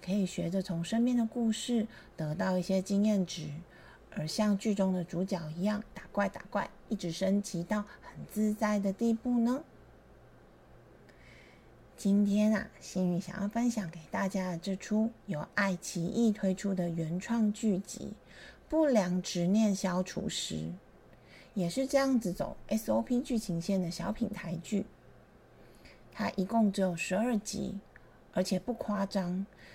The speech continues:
心语两天就疯狂的把它追完了，真的完全停不下来。连我们那天去跑完步，坐在摩托车的后座，我都舍不得放下手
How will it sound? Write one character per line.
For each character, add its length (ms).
心 280
语 20
两 200
天 180
就 80
疯 300
狂 180
的 80
把 100
它 120
追 300
完 160
了， 80
真 200
的 80
完 360
全 240
停 240
不 80
下 280
来。 300
连 140
我 60
们 140
那 60
天 140
去 120
跑 180
完 300
步， 320
坐 200
在 160
摩 220
托 160
车 160
的 60
后 300
座， 300
我 100
都 140
舍 220
不 120
得 140
放 220
下 180
手 160